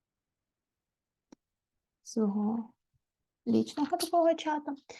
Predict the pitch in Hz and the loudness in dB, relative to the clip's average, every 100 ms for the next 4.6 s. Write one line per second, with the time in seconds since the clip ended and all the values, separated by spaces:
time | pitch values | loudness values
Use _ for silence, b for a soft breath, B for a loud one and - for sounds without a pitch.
0 | B B B - 247 233 220 208 247 359 | B B B 2 4 6 2 0 0 2
1 | 320 240 226 214 214 208 202 202 - _ | 4 4 4 2 4 4 4 2 -4 _
2 | _ _ - 214 233 233 214 208 208 190 | _ _ 2 6 8 8 6 2 -2 0
3 | 180 196 320 381 - _ 247 240 - 247 | 0 0 -6 -10 -12 _ -4 -4 0 2
4 | 240 240 240 226 233 381 | 4 2 2 2 2 0